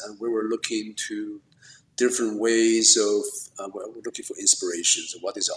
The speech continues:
outdoor concert? You know, from the ancient Athens to performance that happened in the cave. Um, also, the origin of the music performing always in,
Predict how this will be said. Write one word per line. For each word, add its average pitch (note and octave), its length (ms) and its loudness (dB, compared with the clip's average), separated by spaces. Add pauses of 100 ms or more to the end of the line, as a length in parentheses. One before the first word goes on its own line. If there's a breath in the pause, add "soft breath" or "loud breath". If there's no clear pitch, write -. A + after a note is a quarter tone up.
outdoor F2+ 240 -8
concert? - 460 -2 (120)
You - 60 -20
know, - 100 -20
from D#2+ 240 -20
the E2+ 120 -18 (100)
ancient - 420 -4 (360)
Athens F#2+ 680 -2 (120)
to F#2+ 320 -8 (920)
performance A#2+ 720 2
that G2+ 160 0
happened G#2+ 340 -2
in F2+ 80 -12
the F2+ 80 -8
cave. A#2 840 2 (100)
Um, F#2+ 380 -8 (140)
also, G2+ 640 2
the G2 140 -8
origin C#3 500 4
of B2+ 160 6
the A#2 80 2
music A#2 480 2
performing A2+ 640 -2
always A2 640 0
in, A2 340 -6